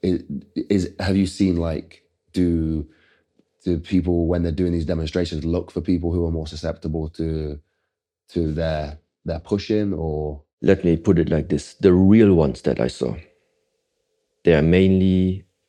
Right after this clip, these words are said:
Speaker 2: located in the world of healing. Okay, so that means somebody just really lays down and with no touch, there's, there's no touching there.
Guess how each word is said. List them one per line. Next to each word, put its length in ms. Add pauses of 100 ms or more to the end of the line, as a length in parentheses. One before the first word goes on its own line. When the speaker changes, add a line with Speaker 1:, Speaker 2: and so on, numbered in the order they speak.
(340)
Speaker 2:
located 600
in 280
the 100
world 380
of 140
healing. 520 (840)
Okay, 280
so 140
that 120
means 340 (320)
somebody 460
just 300
really 420
lays 300
down 400 (240)
and 240
with 160
no 240 (160)
touch, 420
there's, 360
there's 280
no 160
touching 400
there. 240